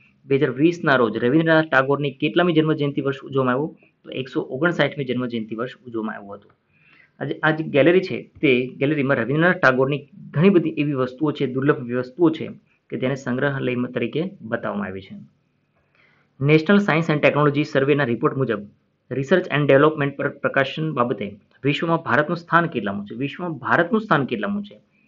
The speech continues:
તો આપણો answer થશે ત્રીજું સ્થાન છે. ત્રીજું સ્થાન છે. આ report કોણ બહાર પાડે છે?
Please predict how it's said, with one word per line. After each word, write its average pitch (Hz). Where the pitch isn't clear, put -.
તો -
આપણો 117
answer 143
થશે 165
ત્રીજું 156
સ્થાન 101
છે. -
ત્રીજું -
સ્થાન 101
છે. -
આ 147
report 147
કોણ 170
બહાર 160
પાડે 139
છે? 156